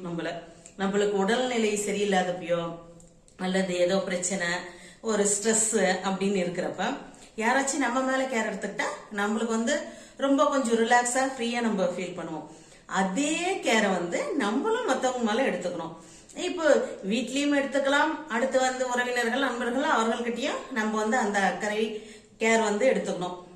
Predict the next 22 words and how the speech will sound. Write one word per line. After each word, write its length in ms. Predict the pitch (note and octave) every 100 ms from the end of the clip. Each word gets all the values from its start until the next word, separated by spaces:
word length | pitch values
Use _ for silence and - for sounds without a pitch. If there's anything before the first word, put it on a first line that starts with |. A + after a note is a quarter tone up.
| - -
இப்ப 240 | D4 D4+
கணவனாக 720 | D4 A#3+ C#4+ D4+ D4 D4 C#4+
இருந்தா, 340 | C#4+ D4 D4 D#4+
அப்ப 180 | D#4+ D4+
ஆபீஸ் 420 | C#4+ D4 C#4+ -
போயிட்டு 360 | C#4+ - D4
வந்த 220 | D4 C#4+ C#4
உடனே 240 | C#4 D4+
பார்த்துட்டு, 440 | - C4+ C#4 C#4
"என்ன 380 | D4+ D4+ C#4+ C#4+
சரி, 240 | C#4 C#4 C#4
ரொம்ப 200 | C4 C4
டயர்டா 380 | B3+ B3 B3+
இருக்கீங்க, 260 | B3+ B3 B3+ C4+
இந்தாங்க 380 | B3+ B3+ A#3+ B3+ G#3 - - -
காஃபி, 280 | - C4+ C4
டீ 240 | B3+ A#3+
சாப்பிடுங்க" 400 | B3+ B3 A#3 A#3 B3+
அப்படின்ட்டு 420 | G#3 A3+ A#3 A#3+ D#4 - -
அப்பெல்லாம் 540 | A3+ B3 A#3+ B3 B3
சொல்லிட்டு 440 | B3+ B3 A3 G3
இருப்பாங்க. 360 | F#3+ F3 F3 E3+